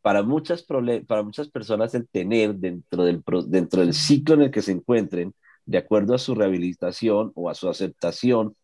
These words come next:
del ser una persona con baja visión, tener puede ser un problema, ¿cierto? Mientras que cuando yo digo soy, yo ya me asumí, ¿no? O sea, el deci-, el decir ser, ya,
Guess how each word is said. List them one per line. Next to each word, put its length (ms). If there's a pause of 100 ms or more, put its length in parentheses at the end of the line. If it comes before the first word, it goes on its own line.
(320)
del 320
ser 300
una 140
persona 320
con 160
baja 180
visión, 420 (340)
tener 380
puede 200
ser 160
un 100
problema, 420 (1080)
¿cierto? 500 (460)
Mientras 400
que 120
cuando 280
yo 180
digo 300
soy, 520 (360)
yo 320
ya 180
me 100
asumí, 400 (1500)
¿no? 320
O 80
sea, 280 (140)
el 280
deci-, 360
el 160
decir 320
ser, 320 (360)
ya, 340